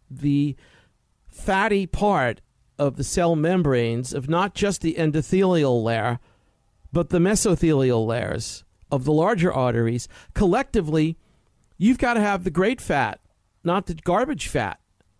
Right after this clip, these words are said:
If your omega threes are real low, do you think the body, what do you think the body's gonna do? It's gonna use garbage fat.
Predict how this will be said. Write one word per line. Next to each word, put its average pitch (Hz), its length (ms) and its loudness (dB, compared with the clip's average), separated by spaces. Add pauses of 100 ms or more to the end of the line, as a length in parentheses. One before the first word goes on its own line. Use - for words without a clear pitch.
(720)
If 156 140 -2
your 233 160 2
omega 202 460 2
threes 202 500 -4
are 147 220 0
real 165 340 2
low, 147 380 2
do 139 120 -6
you 165 80 0
think 185 240 -2
the - 80 -4
body, 165 400 0
what 175 100 -2
do 202 60 -4
you 196 80 0
think 190 140 -2
the 170 60 -6
body's 165 300 0
gonna 180 160 -2
do? 190 140 2
It's 143 120 -4
gonna 165 180 0
use 170 200 -2
garbage 156 480 -2
fat. 170 360 -4